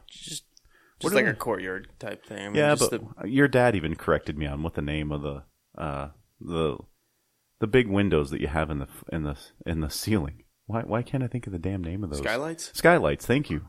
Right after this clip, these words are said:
Speaker 2: Goodness gracious. Um, so he, uh,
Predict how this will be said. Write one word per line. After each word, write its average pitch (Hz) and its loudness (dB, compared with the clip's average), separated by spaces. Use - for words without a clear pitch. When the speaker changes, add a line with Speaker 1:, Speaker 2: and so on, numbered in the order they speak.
Speaker 2:
Goodness 117 -4
gracious. 82 -8
Um, 90 6
so 107 2
he, 123 2
uh, 85 6